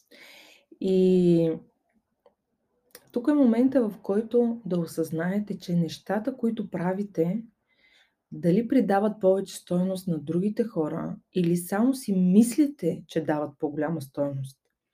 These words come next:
И, а, в много голям процент от хората, те гледат в огледалото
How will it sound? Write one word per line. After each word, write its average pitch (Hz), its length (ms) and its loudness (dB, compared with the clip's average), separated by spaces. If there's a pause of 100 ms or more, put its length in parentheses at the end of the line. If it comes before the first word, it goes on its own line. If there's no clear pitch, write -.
(1400)
И, 180 280 2
а, 170 380 0 (840)
в - 40 -6
много 226 200 6
голям 247 240 4
процент 220 460 -2
от 214 80 -8
хората, 214 880 -4 (380)
те 208 440 0 (300)
гледат 185 640 0
в 170 160 -6 (160)
огледалото 160 1120 -4